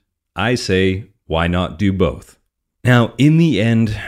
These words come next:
should you worry about these new blood pressure guidelines? Well, first off, I am not a doctor, and I will certainly not give you medical advice. But if you get beyond those frightening headlines, you will see that the new guidelines are actually for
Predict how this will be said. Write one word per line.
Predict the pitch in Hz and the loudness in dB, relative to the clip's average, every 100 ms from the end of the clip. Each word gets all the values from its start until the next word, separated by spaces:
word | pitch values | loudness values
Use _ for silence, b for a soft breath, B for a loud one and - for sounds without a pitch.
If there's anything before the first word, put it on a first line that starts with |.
| 110 | -12
should | 107 - 185 180 | -10 -2 0 2
you | 185 147 | 2 4
worry | 104 107 110 | 6 6 4
about | 104 104 - | 4 0 0
these | 104 101 | -2 0
new | 95 104 | 0 0
blood | 90 90 95 | 0 -2 0
pressure | 110 101 104 | -2 -2 -2
guidelines? | 90 95 92 95 95 98 101 - - _ _ | 0 0 0 0 0 -2 -6 -14 -20 _ _
Well, | 104 107 107 - | -2 0 -2 -4
first | - 117 113 | 2 2 4
off, | 92 90 - _ - | 2 2 -2 _ -4
I | 104 | 0
am | 101 98 95 | 0 0 0
not | 95 101 95 | 2 2 2
a | |
doctor, | 85 73 - 67 - | 0 -4 -6 -12 -6
and | 98 113 | -2 0
I | 110 | 0
will | 117 117 | -2 -4
certainly | - 113 117 92 85 | -4 -2 -2 -2 -4
not | 80 92 107 107 98 | -2 0 0 -2 -4
give | 113 104 | -4 0
you | 101 | 0
medical | 98 98 101 104 | 0 0 -2 -2
advice. | 92 82 98 71 - b b b | -2 -2 -2 -2 -8 b b b
But | 95 113 135 90 87 - _ - | -14 -4 -2 0 -4 -10 _ -4
if | 123 131 135 | 0 0 0
you | 175 | -4
get | 156 143 98 | -2 -4 -2
beyond | 131 120 98 101 101 | -4 -2 -2 -2 -2
those | 90 95 95 - B B _ | 0 0 0 -4 B B _
frightening | - 113 120 107 104 95 | -8 -4 -2 -2 -2 -4
headlines, | - 139 107 87 85 85 - b b b | -4 -4 -4 -4 -4 -6 -8 b b b
you | 117 151 | 2 2
will | 180 | 0
see | - - 113 98 | -4 -2 0 0
that | 101 - | -2 -2
the | 95 | -2
new | 92 127 156 | 0 0 0
guidelines | 123 107 123 92 80 85 | 0 0 -2 -2 -4 -4
are | 101 73 | -4 -6
actually | 117 143 - 113 110 | -6 -10 -4 -2 0
for | 107 - 170 135 90 85 92 | -2 -4 0 2 2 0 -4